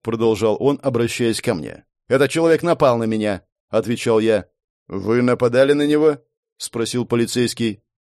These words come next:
Но профессор продолжал тяжело дышать и не удостоил констебля ответом. «Это случается с вами уже не в первый раз», промолвил полицейский строгим голосом,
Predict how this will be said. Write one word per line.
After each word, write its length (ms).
Но 340
профессор 680
продолжал 640
тяжело 440
дышать 560
и 120
не 120
удостоил 580
констебля 540
ответом. 540
«Это 280
случается 520
с 60
вами 280
уже 200
не 120
в 80
первый 340
раз», 400
промолвил 640
полицейский 720
строгим 420
голосом, 540